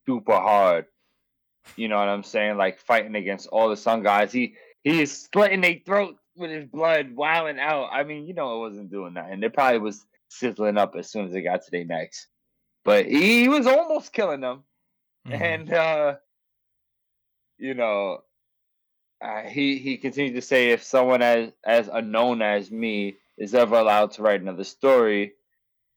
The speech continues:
Speaker 1: then it will be." And, uh, as Fuko, we see, uh, we see Fuko was teleported to, uh, to the moon back with Luna.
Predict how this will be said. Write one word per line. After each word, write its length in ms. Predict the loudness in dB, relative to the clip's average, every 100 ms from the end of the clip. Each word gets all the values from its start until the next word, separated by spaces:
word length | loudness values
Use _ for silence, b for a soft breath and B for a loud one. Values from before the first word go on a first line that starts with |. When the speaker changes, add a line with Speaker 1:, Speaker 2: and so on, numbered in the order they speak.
| _
Speaker 1:
then 160 | -2 0
it 160 | -2
will 240 | 2 4 4
be." 560 | 0 -4 -2 -2 -4 -8 _ _ _ _ -4
And, 340 | 2 2 2
uh, 520 | 2 4 4 2 2 0 -6 -4 -2
as 240 | -2 -6 -20 _ _ -6
Fuko, 520 | -6 2 4 4 2
we 120 | -6
see, 320 | -8 -4 0
uh, 440 | 2 2 2 0 -4 -12 _ _ _ _ _ _ _ _ -8
we 80 |
see 200 | -4 -4
Fuko 440 | -4 -4 -4 0 2
was 180 | 0 -2
teleported 720 | 2 2 2 0 0 -2 -4
to, 160 | -6 -6 _ _ -2
uh, 280 | 0 2 0
to 160 | -4 -6
the 80 | -4
moon 320 | -2 -2 -2
back 260 | 0 0 0
with 120 | -4
Luna. 480 | -2 -2 -2 -2 -4